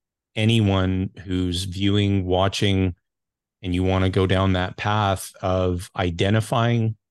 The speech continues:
what intellectual property may already be, uh, may have already been created that you should be protecting, or looking ahead at your business planning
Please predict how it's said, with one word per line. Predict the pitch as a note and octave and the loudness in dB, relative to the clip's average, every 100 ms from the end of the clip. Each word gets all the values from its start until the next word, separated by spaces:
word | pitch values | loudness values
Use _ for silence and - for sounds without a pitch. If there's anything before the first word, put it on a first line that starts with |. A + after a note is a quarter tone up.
| _ _ | _ _
what | G2+ G#2 | -6 0
intellectual | A2 A2 A2+ G#2+ G#2+ A#2 G2+ | 2 2 0 0 -2 -2 -2
property | - - - A#2 A2+ | -2 -4 -2 -2 0
may | G2+ G2 | 2 2
already | G2 G2+ F#2+ | 2 0 0
be, | G2 G2 F#2+ F2+ _ _ _ _ _ _ - | -2 0 -2 -4 _ _ _ _ _ _ -6
uh, | F#2+ F2+ F#2+ E3 | -2 -2 -4 -8
may | G#2+ G2 | -4 0
have | F#2+ F#2 | 2 2
already | F#2+ G2 G2 | 2 2 4
been | G2 F#2 | 2 0
created | - F#2+ G#2+ C#3+ D#3 A2 | -2 0 2 2 2 0
that | F#2 | -2
you | G2 | -2
should | F2+ G2+ F#2 | -2 -2 0
be | F#2+ | -2
protecting, | - G2 - A#2 - C#3+ D#3+ - - - _ - | -2 -4 -2 -2 0 2 0 -2 -12 -20 _ 0
or | A#2 G#2 G2+ | 2 4 4
looking | G2+ G2+ G#2+ G2+ | 2 0 0 0
ahead | F#2+ G#2 G2 | 2 2 0
at | G2 | -2
your | G2 | -2
business | F2+ G#2+ - A2+ | 0 0 0 -2
planning | - G2 F#2+ F#2+ F#2+ | 0 0 0 0 0